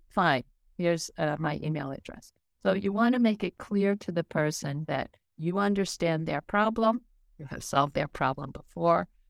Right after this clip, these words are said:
you're going to confirm that you are the person that you say you are, and you'll direct them to take that next step and make it easy for them to do so by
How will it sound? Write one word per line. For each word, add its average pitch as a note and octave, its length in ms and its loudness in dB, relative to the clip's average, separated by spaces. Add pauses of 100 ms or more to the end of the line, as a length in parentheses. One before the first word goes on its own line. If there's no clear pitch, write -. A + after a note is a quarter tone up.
(120)
you're D#3+ 120 0
going E3+ 380 0
to - 160 -6
confirm F3 880 -2
that D3 340 0
you D3+ 140 -6 (100)
are E3 320 4
the E3 140 -2
person D3+ 560 -4
that C#3+ 220 -2
you D3+ 140 -6
say D3 300 -4
you C#3+ 240 -4
are, C3 360 -2 (380)
and D3+ 320 -2
you'll C#3+ 400 -4
direct D#3 420 -2
them D3 340 2
to D#3 440 0
take G#3+ 300 -4
that D3+ 180 0
next D3+ 300 -4
step C3+ 260 -4 (260)
and D#3 140 -2
make F3 240 0
it E3+ 160 -4
easy A3 480 0
for G3 220 -4
them E3 400 0
to D#3 100 -4
do E3 240 0
so C3+ 460 0 (260)
by C#3 220 2